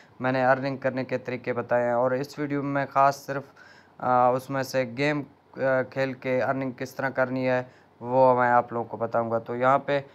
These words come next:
आप साइन अप, अगर आप न्यू हैं तो यहाँ पे साइन अप का बटन देख रहे हैं, आपने साइन अप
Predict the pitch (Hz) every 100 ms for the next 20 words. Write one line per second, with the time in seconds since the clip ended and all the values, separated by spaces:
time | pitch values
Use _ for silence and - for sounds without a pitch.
0 | _ _ 123 131 - 135 139 139 139 -
1 | - 135 135 135 135 139 143 143 135 131
2 | 135 131 131 135 135 139 - 131 127 139
3 | 131 127 127 131 131 127 - _ _ 123
4 | 127 131 123 127 131 135